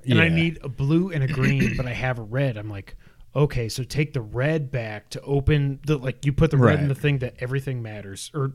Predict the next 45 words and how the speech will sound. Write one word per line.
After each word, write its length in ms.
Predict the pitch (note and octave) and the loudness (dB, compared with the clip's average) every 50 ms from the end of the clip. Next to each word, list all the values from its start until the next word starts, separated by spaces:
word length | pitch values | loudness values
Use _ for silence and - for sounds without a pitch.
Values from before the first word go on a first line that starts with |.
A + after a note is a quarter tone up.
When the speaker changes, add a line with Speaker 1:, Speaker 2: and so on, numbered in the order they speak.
| - | -4
Speaker 1:
nothing 320 | D3 C#3+ C#3+ - B2+ A#2 G#2+ | -2 0 0 -2 -2 -6 -10
mat-, 240 | G#2 G#2+ - - | -10 -12 -10 -8
nothing 320 | C#3 C#3 D3+ D#3 D#3 D3+ D3 | -4 -4 -4 -4 -4 -4 -2
else 200 | D3 D3 D3+ C#3+ | -2 -2 -2 -4
matters. 360 | D3 C#3+ C#3+ C#3+ C#3 C3+ C3 - - _ _ _ _ _ _ - | -4 -2 -2 -2 -2 -2 -4 -6 -10 _ _ _ _ _ _ -6
And 100 | C3 C3 | -4 -2
then 100 | C3 C3+ | 0 0
you 60 | C3+ | -2
put 200 | C3 - D#3 F3 | -2 0 2 0
it 80 | F3+ D3 | 2 2
there 160 | D#3+ D3+ D3 C#3 | 2 0 0 0
so 100 | - D3+ | -2 -4
it 80 | C3 | -4
opens 280 | C3 C#3+ C#3+ D#3+ D3 C3+ | -2 -4 -4 -4 -4 -6
the 80 | C#3+ C3+ | -6 -6
doors. 320 | C3 B2+ A#2 A2+ A2 - | -6 -6 -8 -8 -10 -6
Then 140 | - C3+ C#3 | -4 -4 -2
you 80 | C#3+ C#3 | -2 -4
just 220 | B2+ C3+ C3 - C#3+ | -6 -8 -10 -8 -8
need 160 | C#3 B2 B2 | -8 -6 -6
one 180 | B2+ C#3+ D3+ D3 | -4 -4 -4 -4
blue 180 | C#3 C#3+ C#3+ C#3+ | -6 -6 -6 -6
and 80 | C3+ B2 | -4 -4
one 160 | A#2+ B2 B2 | -4 -4 -6
green. 200 | A#2 A#2 A2+ A2+ | -6 -6 -10 -12
You 40 | G#2+ | -12
can 140 | - - B2 | -10 -10 -8
go 160 | A2 A2+ A2+ | -6 -6 -4
there, 140 | A2+ A#2+ A#2+ | -4 -2 0
Speaker 2:
Yeah. 140 | A2+ F2+ D#2+ | 0 0 -2
Speaker 1:
then 80 | D2+ - | -4 -6
you're 100 | A2+ G#2+ | -8 -8
gonna 160 | B2 G#2+ - | -10 -10 -10
get 160 | - A2 G2+ | -12 -12 -10
something 320 | - C#3+ C3+ C3+ C#3 B2+ | -8 -10 -10 -8 -10 -10
else. 300 | A#2 A2 G#2+ G#2 - - - - | -10 -10 -12 -14 -16 -18 -18 -20
Yeah. 100 | G#2 - - _ _ _ _ - - - - - - - | -20 -20 -20 _ _ _ _ -20 -20 -20 -20 -20 -16 -4
Speaker 2:
So 400 | - - E3+ D#3+ D3 C#3 C3 - | 4 8 8 10 10 8 6 2
when 180 | - D3 D3 D3 | 4 6 6 8
I 80 | D3 C3 | 8 6
got 420 | B2 G#2 B2+ B2+ D#3+ G3+ F3+ - B2+ | 4 6 6 6 6 6 4 2 4
there, 340 | B2 A#2+ A2 G#2 G#2 G2+ G2 | 4 6 6 6 4 4 2
I 40 | G#2 | 2
was 120 | G#2 G2+ | 0 0
like, 300 | G#2+ G2 G2 G2 - - | 0 -2 -2 -4 -8 -12